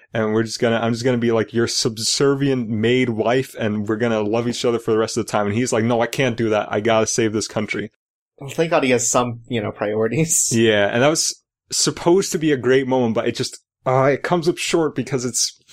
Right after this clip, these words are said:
Speaker 1: the character writing is just not good enough, man.
Speaker 2: Mm-hmm.
Speaker 1: But I do like, I like that there's a dichotomy between the character of, between his love for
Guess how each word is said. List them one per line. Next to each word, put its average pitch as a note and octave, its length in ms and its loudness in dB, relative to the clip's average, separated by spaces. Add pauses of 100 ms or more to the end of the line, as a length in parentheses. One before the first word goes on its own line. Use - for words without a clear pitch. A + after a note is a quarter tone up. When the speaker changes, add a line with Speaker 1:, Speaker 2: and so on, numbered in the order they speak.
(160)
Speaker 1:
the D3 100 0
character G3+ 340 6
writing E3+ 280 4
is D#3 100 0
just E3+ 120 -2
not C#3 200 0
good D3 160 2
enough, G#2 360 -4
man. A2 400 -4 (400)
Speaker 2:
Mm-hmm. A#2+ 300 -4 (1120)
Speaker 1:
But C3 120 0
I C3 140 4
do F3+ 200 4
like, C#3+ 320 0
I C3 100 2
like C#3+ 260 2
that C#3+ 180 -2
there's B2+ 400 2
a A#2 60 0
dichotomy B2+ 680 0
between A2+ 580 -2 (320)
the A#2 100 -2
character A#2 400 0
of, G#2+ 680 -2 (1300)
between C3 500 0
his B2+ 280 2
love C3+ 240 2
for C3 320 2